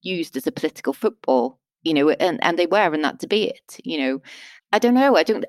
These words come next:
I think it's sort of muddying the whole issue, really. Whatever you think around the Gender Recognition Act, I think now it's just, it's even an extra layer of complexity, isn't it? Because you've got these huge constitutional bits sat on top of it.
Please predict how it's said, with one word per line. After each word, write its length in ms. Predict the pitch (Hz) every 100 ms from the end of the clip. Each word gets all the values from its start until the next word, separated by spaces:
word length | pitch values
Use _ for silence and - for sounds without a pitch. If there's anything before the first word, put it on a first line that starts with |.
| 190
I 60 |
think 200 | - 240
it's 140 | 220 -
sort 100 | 180
of 60 |
muddying 400 | 170 165 143 143
the 40 | 143
whole 240 | 147 143
issue, 400 | - - - 156
really. 540 | 131 127 123 131 180 - - -
Whatever 320 | 196 214 214
you 100 | 202
think 600 | 202 220 151 139 180 -
around 540 | 156 156 147 147 135 -
the 140 | - 151
Gender 280 | - 160 143
Recognition 540 | 147 - 160 - 240
Act, 400 | 127 131 - - -
I 40 |
think 320 | 156 180 170
now 300 | 143 175 165
it's 300 | 147 - -
just, 400 | - 165 - - - _
it's 180 | 214 -
even 260 | 208 185
an 220 | 170 175 190
extra 400 | - - - 165
layer 320 | 170 156 135
of 140 | 135
complexity, 720 | - 160 180 185 - - 139
isn't 200 | 151 156
it? 140 | 135 -
Because 300 | 151 160 143
you've 100 | 139
got 220 | 160 -
these 420 | 151 147 - - _ _
huge 480 | - - 185 170 -
constitutional 720 | - 156 - 156 190 - 147
bits 180 | 123 -
sat 160 | - 120
on 140 | 147
top 240 | 156 175 151
of 60 |
it. 200 | 123 117